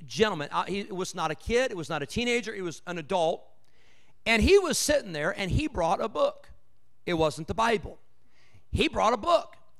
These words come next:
I guess he thought, "Hey, if I'm gonna be bored, I might as well have something good to do." And so he's flipping through the pages of that book. He's just having the time of his life. Well, while he's flipping through that book, every so often he takes a break,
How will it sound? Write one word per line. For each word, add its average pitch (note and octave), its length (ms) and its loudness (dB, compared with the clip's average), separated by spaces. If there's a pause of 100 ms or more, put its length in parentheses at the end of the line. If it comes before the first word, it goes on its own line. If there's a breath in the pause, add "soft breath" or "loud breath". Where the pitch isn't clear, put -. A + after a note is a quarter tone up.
(220 soft breath)
I G3 100 4
guess B3 260 4
he C#4 120 -2
thought, C4 320 4
"Hey, C#4+ 200 2
if F#3 120 2
I'm A3+ 100 10
gonna A#3 160 4
be G#3+ 140 0
bored, G#3+ 340 8
I F3+ 80 4
might G3 220 6
as F3+ 100 -2
well G#3 240 6
have G3 240 2
something A#3 300 2
good A#3+ 180 2
to F#3+ 80 -10
do." B3 260 4
And F3+ 80 0
so G#3 220 4 (180 loud breath)
he's B3 240 4
flipping - 360 0
through G#3 160 4
the A#3+ 80 -4
pages F#3 440 -2
of G#3 120 0
that A#3+ 240 2
book. D4+ 220 4
He's C4+ 180 -4
just G3 160 -8
having G#3 240 -4
the D3+ 80 -12
time B3 320 -6
of C4+ 80 -10
his F#3+ 160 -10
life. F#3+ 360 -4 (720 soft breath)
Well, G#3 200 6
while D4 180 10
he's D4 200 6
flipping C4+ 360 -2
through C4+ 220 0
that A3+ 220 2
book, A3 280 0
every B3 220 2
so A3+ 180 -2
often D4 340 0
he G3+ 120 -2
takes A#3+ 320 0
a F#3 60 -4
break, B3+ 380 4